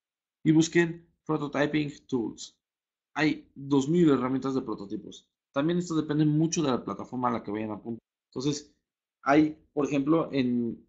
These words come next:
la pantalla, ustedes están viendo en color como negro, que nos permiten saber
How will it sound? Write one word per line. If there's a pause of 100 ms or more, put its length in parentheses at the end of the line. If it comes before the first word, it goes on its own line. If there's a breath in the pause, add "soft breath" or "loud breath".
la
pantalla,
ustedes
están
viendo
en
color
como
negro, (1300)
que
nos
permiten
saber